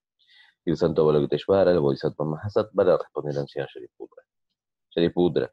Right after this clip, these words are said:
aquellos hijos e hijas de buen linaje que desean practicar el profundo caudal de la perfección de la sabiduría deben mantener esta observancia. Deben correctamente contemplar a los cinco agregados como vacuos en su naturaleza.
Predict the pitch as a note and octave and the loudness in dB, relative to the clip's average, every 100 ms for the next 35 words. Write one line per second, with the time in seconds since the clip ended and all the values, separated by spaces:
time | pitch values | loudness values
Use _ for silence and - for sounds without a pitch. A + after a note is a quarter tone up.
0 | _ C2+ C2 C2 - D2 - D#2+ C#2+ D#2+ | _ -8 -8 -8 -6 -6 -6 -4 -2 -2
1 | D#2 C#2 C#2+ D#2 E2 E2+ E2 - - - | -2 -8 -4 -2 0 -2 -2 -6 -16 -14
2 | B1 - C2 C2 - C#2 D2+ D2 D2+ - | -18 -20 -18 -18 -4 2 2 2 -4 -8
3 | D#2 D2+ - D#2 D2+ D2 C#2+ - - _ | -6 -4 0 0 0 0 0 -2 -10 _
4 | - D2+ D2+ - D#2+ F#2 G2 G2 G2+ _ | -8 -8 -6 -4 -2 0 0 0 -2 _
5 | _ _ _ _ _ - G#2 G2 F#2 E2+ | _ _ _ _ _ 0 2 2 2 0
6 | D#2+ D#2 D#2 - B1 A1 - _ _ _ | -2 -4 -8 -4 -6 -6 -12 _ _ _
7 | _ _ - F2 E2 E2+ F2 - F#2+ F2+ | _ _ 0 0 2 0 0 0 0 0
8 | F2+ - E2+ - _ _ _ _ F#2 F#2 | -2 -2 -2 -4 _ _ _ _ -2 0
9 | G2+ A#2+ C3 - D#2+ - F2+ F2 E2 D2+ | 0 2 2 0 -4 -4 -4 2 4 4
10 | D2+ D#2+ E2+ - _ D#2 C#2+ C#2 G2 - | 4 4 2 -6 _ -8 -4 -2 -2 -2
11 | G2+ - - - D2 B1+ A#1 G1+ G1+ - | -6 -8 -20 -12 -8 -8 -10 -12 -14 -20